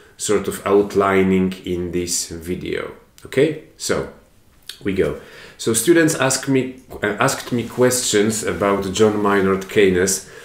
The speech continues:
about, uh, how they can possibly understand his theory, which seems a little bit cryptic. Now, there is a thing that I advise to all my students.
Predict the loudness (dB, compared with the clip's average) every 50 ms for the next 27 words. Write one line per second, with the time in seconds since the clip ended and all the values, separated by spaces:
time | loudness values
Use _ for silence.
0 | -20 -20 -20 -14 -10 -8 -6 -2 2 4 6 6 6 6 6 4 2 0 -2 0
1 | 2 2 4 2 2 2 0 -2 -2 -4 -6 -2 0 2 4 4 4 4 4 4
2 | 2 0 -2 -4 -8 -8 -4 -2 -2 -2 -2 -2 -4 -4 -4 -4 -6 -6 -6 -8
3 | -8 -8 -6 -4 -2 -2 -2 -2 -2 -4 -4 -2 0 0 2 2 2 2 0 -2
4 | -4 -8 -10 -20 -20 -20 -20 -20 -20 -16 -8 -4 -2 0 0 0 -2 -4 -8 -8
5 | -2 2 4 6 6 6 6 4 2 2 0 0 0 0 2 2 2 2 2 2
6 | 2 0 -2 -2 -2 -4 -4 -4 -4 -4 -4 -4 -8 -16 -20 -20 -20 -20 _ _
7 | _ -20 -20 -20 -20 -20 -20 -20 -20 -20 -8 -2 0 2 4 4 4 2 0 0
8 | 0 2 4 4 4 4 2 2 2 4 6 6 6 6 4 2 0 0 0 2
9 | 2 4 4 4 4 2 0 -2 -4 -2 0 0 2 2 2 2 2 0 -2 -4
10 | -6 -6 -2 2 2 2 2 2 2 2 2 0 0 -2 -4 -4 -6 -6 -6 -10
11 | -12 -14 -16 -16 -20